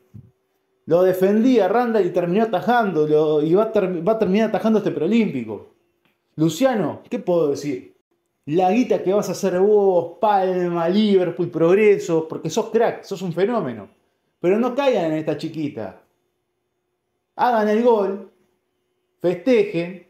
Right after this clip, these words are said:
y ya está, que quede por esa. Pero una crítica tienen que recibir. Son campeones del mundo y perdieron dos partidos, los dos primeros partidos. Es obvio que se los va a criticar, es obvio que les vamos a exigir más. Si son crack, son campeones,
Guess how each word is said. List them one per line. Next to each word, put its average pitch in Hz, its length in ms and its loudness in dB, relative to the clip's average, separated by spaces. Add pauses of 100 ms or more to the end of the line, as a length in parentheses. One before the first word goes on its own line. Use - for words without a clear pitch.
(140)
y 196 100 -10
ya 240 120 -4
está, 247 300 -4
que 202 120 -10
quede 254 180 -2
por 185 220 -4
esa. 131 480 -6 (480)
Pero 165 180 -2
una 233 200 0
crítica 262 400 -2
tienen 208 180 -2
que 147 80 -4
recibir. 151 800 -4
Son 226 260 -2
campeones 208 400 0
del 185 140 2
mundo 294 220 0
y 269 60 -2
perdieron 202 400 -2
dos 214 140 -4
partidos, 196 440 -2
los 160 160 0
dos 202 60 -8
primeros 190 300 -2
partidos. 220 560 -6 (920)
Es 202 240 0
obvio 277 380 2
que 156 100 -10
se 156 80 -10
los 151 160 -6
va 147 60 -4
a - 40 -8
criticar, 131 680 -8
es 202 280 -2
obvio 240 400 2
que 160 160 -2
les 151 140 0
vamos 160 260 -2
a 160 40 -4
exigir 156 400 -4
más. 131 360 -8 (1200)
Si - 180 -8
son 240 200 0
crack, 165 400 -4
son 226 240 -4
campeones, 156 760 -4